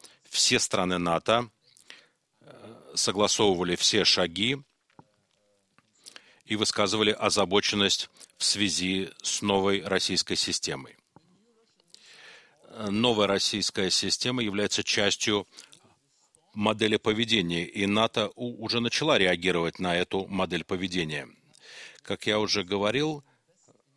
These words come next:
мы начинаем инвестировать в новые системы П В О про. Страны нато инвестируют больше, больше расходуют средств впервые за многие годы.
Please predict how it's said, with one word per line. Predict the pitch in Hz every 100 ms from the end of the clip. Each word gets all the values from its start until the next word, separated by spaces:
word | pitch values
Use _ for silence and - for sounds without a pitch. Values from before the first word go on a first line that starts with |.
| _ _
мы | - 101 110 123
начинаем | 117 110 - 113 101 104 104 104
инвестировать | 113 98 98 - - 107 107 113 - - _ _ - - _ _ _ -
в | 95 85
новые | 104 101 87 90 82 78 - _ _
системы | - - 92 - 90 82
П | - 104
В | 98
О | 92 82 -
про. | - 104 123 151 _ _ - - -
Страны | - - 117 113 104
нато | 95 87 - 80 -
инвестируют | 104 98 104 - 117 117 101
больше, | 87 107 - 120
больше | 90 92 -
расходуют | 92 90 - 95 90
средств | - 98 113 -
впервые | - 104 107 101
за | 85 95
многие | 92 82 85
годы. | 80 98 113 127